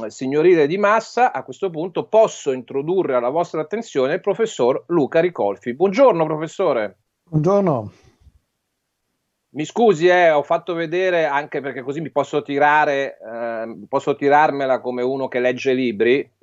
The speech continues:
Speaker 1: poi magari, come spesso capita, no? Non tutti i libri che si hanno in casa uno li ha letti, i suoi con grande piacere, anche perché Luca Ricolfi, per ca-, per,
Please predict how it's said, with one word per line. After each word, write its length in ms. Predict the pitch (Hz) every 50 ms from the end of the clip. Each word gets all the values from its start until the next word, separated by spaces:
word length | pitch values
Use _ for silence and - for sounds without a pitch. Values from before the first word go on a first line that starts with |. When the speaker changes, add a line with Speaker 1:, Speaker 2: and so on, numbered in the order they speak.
| _ _
Speaker 1:
poi 280 | - 120 120 123 110 92 - - - -
magari, 440 | 107 104 120 123 120 113 110 95 - _ _ _ _ _ _ _ _ _
come 300 | - 131 135 135 127 123
spesso 400 | - - 147 147 - - 135 127
capita, 800 | - 143 147 151 147 - 139 127 - 127 127 123 - - - _ _ _
no? 320 | - 107 117 120 - - _ _ _
Non 320 | 113 123 143 165 165 151
tutti 400 | - 196 220 190 - _ - 160
i 80 | 165 156
libri 340 | 165 175 185 160 160 151 139
che 120 | 135 131
si 120 | - -
hanno 220 | 139 139 143 135 131
in 100 | 131 127
casa 300 | - 147 135 131 123 123
uno 420 | 131 135 131 120 107 104 - _ _
li 160 | _ - 120 143
ha 60 | 156
letti, 400 | 165 143 139 139 - 160 - 226
i 40 | 240
suoi 440 | - - 190 165 165 175 185 185
con 180 | - 156 131 135
grande 260 | 143 156 170 175 185
piacere, 300 | 170 247 226 - 170 143
anche 320 | 143 156 170 165 - 165 135
perché 420 | - 147 147 - 156 135 117 - _ _ _ _ _ _
Luca 240 | - 110 110 135 135
Ricolfi, 600 | 143 131 147 165 156 131 - - 113 98 - - - 110 107 -
per 160 | _ 113 - -
ca-, 220 | - 123 120 - -
per, 220 | - 104 -